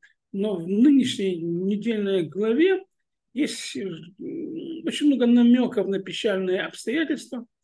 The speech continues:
а, поскольку эта глава, она всегда читается, э, в субботу, в неделю, предшествующую девятому аву.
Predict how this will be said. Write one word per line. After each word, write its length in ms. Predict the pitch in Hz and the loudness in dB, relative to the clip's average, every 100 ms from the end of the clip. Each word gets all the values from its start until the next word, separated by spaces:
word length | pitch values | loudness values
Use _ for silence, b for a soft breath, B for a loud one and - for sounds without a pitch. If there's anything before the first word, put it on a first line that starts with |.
| _ _ _ _ _ | _ _ _ _ _
а, 200 | 214 185 | -10 -8
поскольку 480 | 180 208 - 247 - | -6 -8 -4 -2 0
эта 280 | - 214 226 | 0 0 0
глава, 440 | 185 220 254 302 | 2 2 2 0
она 180 | 240 226 | 0 -4
всегда 420 | - 220 196 254 | -6 -10 -4 -4
читается, 800 | 254 208 208 254 233 226 226 214 214 _ _ _ _ _ - | -4 -6 -4 -2 0 -2 -6 -10 -12 _ _ _ _ _ -6
э, 200 | 190 175 | -4 -2
в 460 | 170 160 175 175 | -4 -6 -6 -8
субботу, 580 | - - 202 180 262 226 | -8 -8 -8 -4 -4 -4
в 80 | 170 | -4
неделю, 360 | 208 247 240 | -4 -2 -2
предшествующую 1040 | 233 196 - - 254 254 226 180 - 208 170 | -4 -6 -8 -4 -4 -2 -6 -8 -6 -6 -6
девятому 680 | - 196 202 190 196 190 | -8 -2 -2 -2 -8 -8
аву. 260 | 160 139 | -12 -18